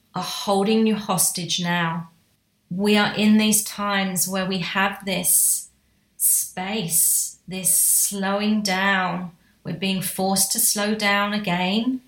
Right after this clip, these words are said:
again, again, so that we can listen and feel and touch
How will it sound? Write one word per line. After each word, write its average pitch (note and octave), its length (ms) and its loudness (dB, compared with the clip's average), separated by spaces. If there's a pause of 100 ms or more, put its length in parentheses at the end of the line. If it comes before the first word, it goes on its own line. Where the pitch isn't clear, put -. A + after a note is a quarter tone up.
again, F3+ 460 -2
again, F#3+ 600 0 (680)
so G3+ 500 2
that F#3+ 540 -2 (880)
we G3 400 0
can - 440 -6
listen A3 840 0 (300)
and F#3 260 -4
feel G3 880 -4 (640)
and F3 300 -2
touch - 920 -4